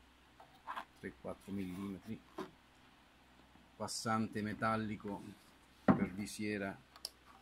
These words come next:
in alluminio, regolabile in altezza, si può aprire. All'interno è imbottito e hai come un normale casco da moto.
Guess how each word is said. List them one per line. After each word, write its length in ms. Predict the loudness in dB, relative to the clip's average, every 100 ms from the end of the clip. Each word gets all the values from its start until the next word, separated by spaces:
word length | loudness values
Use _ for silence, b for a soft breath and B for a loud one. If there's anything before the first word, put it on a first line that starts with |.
| -20 -20 -20 -12
in 120 | -4 -2
alluminio, 720 | 0 4 4 4 4 4 0 -10
regolabile 840 | -6 -2 2 4 4 4 0 -2 12
in 260 | 12 12 4
altezza, 580 | -4 -4 -4 -4 -4
si 140 | -4 -4
può 240 | -4 -4 -4
aprire. 600 | -10 -4 -4 -2 -6 -10 -20 -20 -20 -6
All'interno 760 | 2 6 6 6 4 4 4
è 40 | 6
imbottito 800 | 6 4 0 0 0 2 0 0
e 120 | 0
hai 240 | 2 0 -4 8 8 8 -2 -16 -20 -20 -20 -20 -20 -20 -18 -18 -16 -20 -6
come 140 | 0 4
un 140 | 4
normale 440 | 4 4 6 4
casco 480 | 4 2 2 0 -2
da 80 | 0
moto. 320 | 0 0 -4